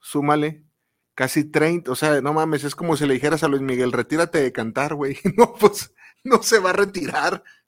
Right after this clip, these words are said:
no sabe hacer otra cosa el compa, es lo que mejor le sale. Pues es lo mismo, este güey tiene como treinta años de carrera delictiva, además que toda su familia es, este, es, es, pues,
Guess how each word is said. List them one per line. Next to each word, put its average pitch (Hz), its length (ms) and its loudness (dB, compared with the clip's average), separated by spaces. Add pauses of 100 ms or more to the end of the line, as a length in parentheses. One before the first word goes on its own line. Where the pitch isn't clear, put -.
no 254 140 -2
sabe 220 260 4
hacer 220 200 4
otra 220 240 2
cosa 214 240 4
el 208 120 2
compa, 208 280 2
es 208 60 2
lo 208 100 0
que 196 100 0
mejor 160 280 -4
le 190 120 -2
sale. 190 400 -4 (380)
Pues 151 160 -6
es 147 100 -2
lo 196 120 -2
mismo, 214 360 -6
este 196 160 -4
güey 190 140 -2
tiene 196 240 -6
como 160 260 -4
treinta 170 380 -2
años 180 240 -2
de 170 120 -4
carrera 135 360 -4
delictiva, 147 680 -8 (480)
además 117 360 -4
que 147 100 -10
toda 190 400 -6
su 151 140 -6
familia 139 640 -4
es, 127 360 -8
este, 101 540 -14 (880)
es, 117 680 -10 (840)
es, - 480 -16
pues, - 300 -14